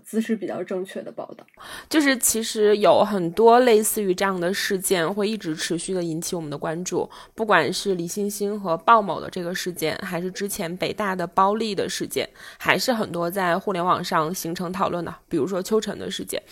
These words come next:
Speaker 2: 我当时看到一个我很喜欢的K O L发出的一个观点，我还挺认可的。他说其实在互联网的文本中，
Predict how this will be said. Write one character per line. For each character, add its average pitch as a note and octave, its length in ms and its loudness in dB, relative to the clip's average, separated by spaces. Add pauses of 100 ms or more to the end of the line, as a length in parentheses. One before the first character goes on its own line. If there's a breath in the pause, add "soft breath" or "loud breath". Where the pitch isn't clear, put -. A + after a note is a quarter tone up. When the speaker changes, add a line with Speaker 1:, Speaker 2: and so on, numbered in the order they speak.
(320 loud breath)
Speaker 2:
我 F#3 80 4
当 C#4 180 4
时 C#4 100 -2
看 C#4 220 -2
到 A3+ 140 6
一 F3 180 -4
个 E3 380 2
我 A#2+ 240 -2
很 F3 260 0
喜 F#3+ 160 -2
欢 E3 160 -2
的 F3 60 -4
K F#3+ 120 -8
O F#3+ 60 -4
L E3+ 260 0
发 F3+ 240 6
出 - 140 -2
的 G3 80 0
一 - 20 2
个 F#3+ 80 -2
观 G3+ 240 -4
点， F3 160 0
我 D#3+ 60 -2
还 D#3+ 400 -4 (160)
挺 E3+ 180 -2
认 F3 220 0
可 - 240 -4
的。 - 100 -2 (280 loud breath)
他 C#4 120 2
说 D4+ 140 4
其 G#3 220 2
实 G#3+ 100 6
在 G#3+ 180 6
互 G#3+ 200 2
联 F3+ 160 2
网 E3 240 2
的 D#3 120 -2
文 D#3+ 300 6
本 D3 260 8
中， F#3+ 360 4